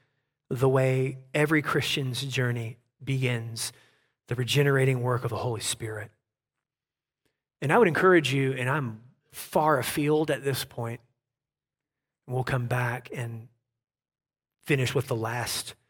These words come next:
observation of our pattern in just a moment. I would encourage you that there really are a number of takeaways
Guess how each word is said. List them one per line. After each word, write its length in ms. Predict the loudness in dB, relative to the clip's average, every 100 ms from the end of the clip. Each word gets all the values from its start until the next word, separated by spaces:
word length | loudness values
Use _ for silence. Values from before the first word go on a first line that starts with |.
| _ _ _ _ _ _ _ _
observation 840 | 0 2 0 2 2 2 -2 -6
of 140 | -6 -4
our 120 | -4
pattern 360 | -2 -2 -2
in 140 | -2 -2
just 260 | -4 -4
a 20 | -4
moment. 380 | -4 -4 -6 -12 _ _ _ _ _ _ _ _ _ _ _ _ _
I 60 | 4
would 80 |
encourage 360 | 6 8 8 10
you 120 | 6
that 120 | 6
there 120 | 4 4
really 260 | 8 6
are 380 | 8 8 6 4
a 80 | 2
number 280 | 2 2 0
of 120 | -2
takeaways 1040 | -6 0 0 2 0 -2 -6 -6 -4 -4